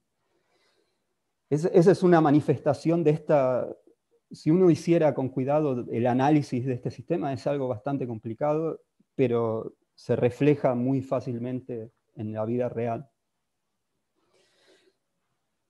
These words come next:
Entonces ahora voy a decir el,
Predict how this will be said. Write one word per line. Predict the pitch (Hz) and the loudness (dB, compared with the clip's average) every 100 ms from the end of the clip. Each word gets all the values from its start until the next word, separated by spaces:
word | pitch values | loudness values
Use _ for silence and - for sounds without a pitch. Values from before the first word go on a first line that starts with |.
| _ _ _ _ - | _ _ _ _ -10
Entonces | 123 190 196 202 175 | -2 2 6 6 6
ahora | 180 208 | 6 8
voy | 196 196 185 | 6 6 4
a | 160 - - | 4 2 -4
decir | - 143 139 175 175 151 156 - _ _ _ - | -2 -2 0 0 0 0 -4 -14 _ _ _ -10
el, | 123 127 127 131 - 196 175 | -4 -2 -2 -4 -8 -14 -18